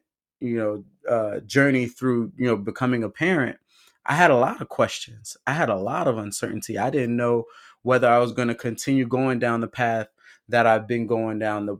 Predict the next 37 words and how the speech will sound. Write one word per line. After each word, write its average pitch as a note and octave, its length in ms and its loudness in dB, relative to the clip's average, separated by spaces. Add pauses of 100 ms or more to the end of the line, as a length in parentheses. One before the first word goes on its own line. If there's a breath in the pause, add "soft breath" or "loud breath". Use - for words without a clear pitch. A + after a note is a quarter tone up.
the A2+ 120 -8
path A#2+ 300 2
that A#2 120 0
I G#2+ 140 4
committed B2 520 0 (100)
to G#2+ 160 -10
so, A2 500 -4
so - 280 -6
long B2 480 -2
and, G#2 220 -10
and G#2+ 160 -10
have A2+ 220 -4
so A#2+ 180 -2
much A2+ 220 -4
momentum A2+ 520 -4
for, G#2+ 320 -16 (300 soft breath)
or F3 160 0
if C#3 100 -2
I B2 80 8
was B2 160 4
gonna A2 240 -2
pivot. C#3+ 480 0 (580 soft breath)
Um, A2+ 220 -2
but D#3 200 8
taking F3 360 4
my B2+ 160 2
time, A#2+ 680 2
right, A2+ 340 4
and A#2 140 -2
allowing B2 420 -2
myself A2+ 380 -6 (100)
grace A2+ 420 0 (280 loud breath)
has A2+ 280 2
been A2 480 -2
a-, A#2+ 60 -6
an A2+ 300 -4
amazing, A2+ 920 0